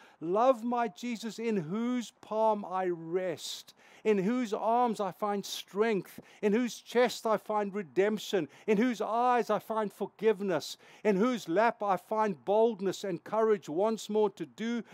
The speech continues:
what I need to do. I do not have time to preoccupy myself with stuff that is mostly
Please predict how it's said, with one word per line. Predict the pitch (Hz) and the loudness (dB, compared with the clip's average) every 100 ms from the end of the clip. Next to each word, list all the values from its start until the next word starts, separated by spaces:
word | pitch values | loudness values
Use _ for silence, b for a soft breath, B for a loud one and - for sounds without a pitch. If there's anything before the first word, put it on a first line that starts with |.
| 202 | -8
what | 151 165 | -4 -2
I | 190 208 214 | 0 2 2
need | 208 214 | -2 -6
to | - | -8
do. | 165 208 | -4 0
I | 214 202 147 | 2 0 -2
do | 226 254 | -6 -2
not | 247 226 | -2 -2
have | 147 185 - | -2 -6 -8
time | - 220 247 247 226 180 B _ | -8 -2 0 0 0 -4 B _
to | 180 | -16
preoccupy | - 196 254 302 - 240 214 190 | -2 4 6 6 2 -6 -2 -2
myself | 185 175 160 190 185 170 | 0 -2 -2 -2 -2 -2
with | 185 | -6
stuff | - - 240 - | -6 0 0 0
that | 202 | -2
is | 165 123 | -4 -4
mostly | 147 175 233 254 - 240 233 | -6 0 2 2 -2 -8 -8